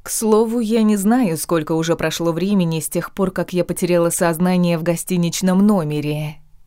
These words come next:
Реальность превратилась в одно большое размазанное чёрно-белое пятно,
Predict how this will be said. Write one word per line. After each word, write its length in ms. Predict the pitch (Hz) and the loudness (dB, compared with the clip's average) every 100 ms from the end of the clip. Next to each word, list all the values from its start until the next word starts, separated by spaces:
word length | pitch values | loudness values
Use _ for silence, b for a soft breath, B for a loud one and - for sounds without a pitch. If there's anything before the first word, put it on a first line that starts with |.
| - - | -12 -4
Реальность 760 | 214 190 175 175 170 160 - | 2 4 4 2 0 -2 -6
превратилась 720 | - 170 165 160 185 165 165 | -2 0 0 -2 0 0 -2
в 40 | 165 | -2
одно 440 | 165 160 180 175 | 0 2 4 4
большое 680 | 156 165 160 - 175 170 160 | 2 -2 -4 -2 0 2 2
размазанное 760 | 160 165 175 165 165 170 170 165 | 0 0 0 0 0 0 0 -2
чёрно-белое 720 | 180 175 170 170 175 175 175 | -2 0 0 0 2 2 2
пятно, 760 | 190 185 196 196 196 160 147 | -2 -2 2 2 2 0 -4